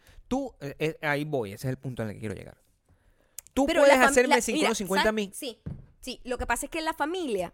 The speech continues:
Speaker 2: de
Speaker 1: Mm.
Speaker 2: él está tan loca toda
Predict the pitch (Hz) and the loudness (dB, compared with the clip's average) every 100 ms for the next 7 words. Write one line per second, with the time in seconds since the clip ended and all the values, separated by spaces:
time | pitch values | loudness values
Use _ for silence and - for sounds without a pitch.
0 | - 202 247 339 233 - _ _ _ _ | -10 -4 -4 -4 -8 -14 _ _ _ _
1 | - 233 247 247 320 302 320 330 311 - | -10 -6 -4 -2 -4 0 0 0 -6 -6
2 | 359 247 143 | -6 -4 -8